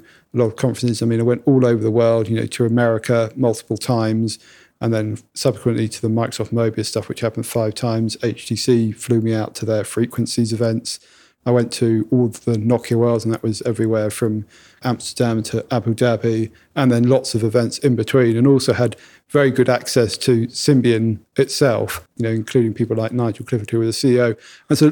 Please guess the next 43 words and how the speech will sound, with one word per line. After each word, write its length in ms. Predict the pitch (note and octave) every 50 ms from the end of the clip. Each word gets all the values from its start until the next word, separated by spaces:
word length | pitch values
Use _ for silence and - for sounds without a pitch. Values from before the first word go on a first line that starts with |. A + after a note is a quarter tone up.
| D3+ -
looking 280 | F#3+ F#3 F3+ - F3+
at 80 | D3+ B2
it 60 | A#2+
now, 240 | B2 C#3 C3 B2 B2 -
I'm 200 | C3+ C#3 C#3 C3+
kind 180 | - - D3+
of 60 | C3+ B2+
amazed 640 | C3 C3+ C#3 C#3 C#3+ C#3 C3+ B2+ B2+ A#2+ - -
at 100 | C3+ -
the 80 | C3 A#2+
level 280 | A#2+ B2+ A#2+ - A2+ A#2
of 60 | A2+
access 400 | C3 B2 - - - - A#2 -
I 100 | B2+ B2
had, 320 | G#2+ C3+ C#3 A#2+ C3 - _
but 100 | - D3
I 60 | C#3+ C3+
took 260 | - - F3+ - -
it 220 | D3 C#3 - - _ _ _
very 180 | D3 C#3+ C3+
much 200 | B2+ C3 C3 -
for 100 | - C3+
granted. 600 | B2 - C#3+ C#3+ C3+ C3+ C3+ C3 - A#2+ A2 -
But 160 | - C3 B2 - _ _ _
I 120 | - D3
think 400 | C#3+ - - E3 - - - -
the 80 | - C3
thing 160 | - F3 D#3+
that 100 | C#3 -
made 220 | C#3 C#3 C3+ B2+ B2
me 100 | B2 A2+
proudest 500 | - - _ - C#3+ C#3 B2+ A#2 A2+ -
was 140 | B2+ A#2+ -
the 60 | C3
fact 260 | - - B2+ B2 - A#2+
that 180 | B2 A#2+ - - _ _ _ _
Symbian 640 | - - D3 C3 B2 A#2 A#2+ A#2+ A#2 A2+ A#2 A#2 A#2
and 140 | - C#3 B2+
All 80 | B2 B2
About 180 | A#2 A#2+ A#2+
Symbian 560 | - - C3 B2 A#2 A2 A2+ A2+ A2 A2 G#2
was 220 | C3+ C3 B2 A#2 A#2+
recognized 580 | C3 C3 - - B2 A#2 A2+ A2 A2 G#2+ -